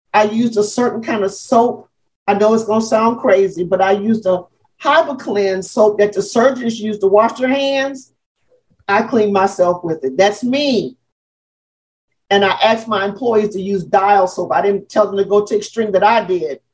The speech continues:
But because I was, because I am the boss and I was going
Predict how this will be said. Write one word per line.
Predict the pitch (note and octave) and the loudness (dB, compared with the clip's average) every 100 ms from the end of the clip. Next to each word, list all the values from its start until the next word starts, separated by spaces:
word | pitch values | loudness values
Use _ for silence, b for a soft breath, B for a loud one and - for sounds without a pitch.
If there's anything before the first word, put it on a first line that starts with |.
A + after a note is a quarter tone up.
| _ _ _ _ - | _ _ _ _ -2
But | G#3 | 0
because | G3 A3 C4 A#3+ A3 | 0 -4 0 2 4
I | G#3+ | 2
was, | G3+ G3 G3 - G3 - | 4 0 0 -4 -6 0
because | G3 G#3 A#3 | 0 2 2
I | G#3+ G#3+ | 2 2
am | A#3 C4 | 0 -2
the | A#3+ | -2
boss | E3+ F#3 F#3 - | 0 2 2 -2
and | F3+ | -6
I | |
was | F3 E3 | -6 -4
going | F#3+ G3+ | 2 2